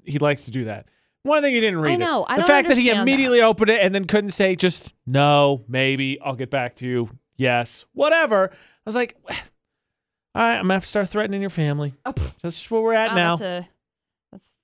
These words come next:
Speaker 2: that's
Speaker 1: By the
Speaker 2: a little
Speaker 1: way,
Speaker 2: dramatic, my
Speaker 1: this
Speaker 2: friend.
Speaker 1: friend, since we were talking about this yesterday in the after show, McCall vehemently hates Amish friendship bread. That's his mom. His mom's
Speaker 2: Oh.
Speaker 1: the one that makes me friendship bread.
Speaker 2: It's
Speaker 1: Mom,
Speaker 2: just, dude,
Speaker 1: sweetheart.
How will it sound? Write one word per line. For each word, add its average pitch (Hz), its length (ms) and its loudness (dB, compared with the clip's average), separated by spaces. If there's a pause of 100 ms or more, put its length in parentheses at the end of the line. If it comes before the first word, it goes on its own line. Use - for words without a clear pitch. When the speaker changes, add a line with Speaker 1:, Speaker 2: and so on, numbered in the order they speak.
Speaker 2:
that's 202 160 -20 (260)
Speaker 1:
By 254 140 4
the 269 60 6
Speaker 2:
a - 20 4
little 269 160 4
Speaker 1:
way, 180 40 -2
Speaker 2:
dramatic, 185 440 -8
my 147 60 0
Speaker 1:
this 226 220 4
Speaker 2:
friend. 214 440 0
Speaker 1:
friend, 202 40 -14 (380)
since 175 180 -4
we 190 60 0
were 185 60 0
talking 196 140 2
about 196 80 2
this 175 80 -2
yesterday 190 260 -2
in 175 60 -2
the 170 60 0
after 175 220 -2
show, 160 140 -2
McCall 160 480 -2
vehemently 156 580 -2
hates 135 560 -2 (560)
Amish 147 260 0
friendship 214 380 0
bread. 160 340 0 (380)
That's 233 200 2
his 254 120 -2
mom. 269 320 0 (100)
His 185 140 -2
mom's 196 200 2
Speaker 2:
Oh. - 20 0
Speaker 1:
the 208 60 2
one 214 120 2
that 214 60 -2
makes 214 180 -2
me 233 80 -8
friendship 226 300 -4
bread. 113 140 -10 (100)
Speaker 2:
It's 311 100 0
Speaker 1:
Mom, 269 280 4
Speaker 2:
just, - 40 -20 (160)
dude, 311 120 -4
Speaker 1:
sweetheart. 180 500 -2